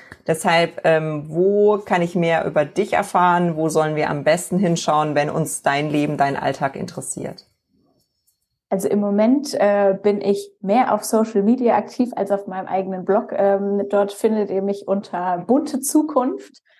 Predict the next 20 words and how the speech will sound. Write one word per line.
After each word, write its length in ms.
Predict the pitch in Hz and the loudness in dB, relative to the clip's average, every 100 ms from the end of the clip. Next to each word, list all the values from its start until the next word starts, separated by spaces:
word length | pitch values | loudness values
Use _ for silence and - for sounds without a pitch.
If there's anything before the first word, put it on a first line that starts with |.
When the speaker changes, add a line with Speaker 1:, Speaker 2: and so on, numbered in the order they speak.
| _ _ - | _ _ 0
Speaker 2:
Ähm, 420 | 214 214 214 220 - | 0 2 -2 -8 -8
einfach 560 | 214 214 - 208 214 - _ _ - | -6 -4 -2 -2 -2 -12 _ _ 0
auf 300 | 190 196 - | 2 2 2
entweder 380 | 202 202 190 196 | 0 2 2 2
Facebook 420 | 262 302 285 214 | 2 0 0 0
oder 160 | 196 | 2
Instagram 460 | 190 254 214 202 196 | 2 0 0 2 0
mal 140 | 185 | 2
eingeben, 520 | 170 196 220 202 208 208 | 2 2 2 0 0 0
dann 240 | 175 185 | 0 0
seht 200 | 196 196 | -2 0
ihr 100 | 202 | 0
eigentlich 340 | 175 180 196 | 0 0 -2
immer 180 | 202 208 | -2 0
das, 240 | 190 208 - | 2 0 0
was 180 | 202 | -4
ich 80 | 190 | -2
über 160 | 190 196 | 0 0
meinen 220 | 180 180 | 0 -4
Arbeitsalltag 920 | - 214 202 202 185 196 - 180 190 | -2 2 2 2 -2 -2 -4 -8 -8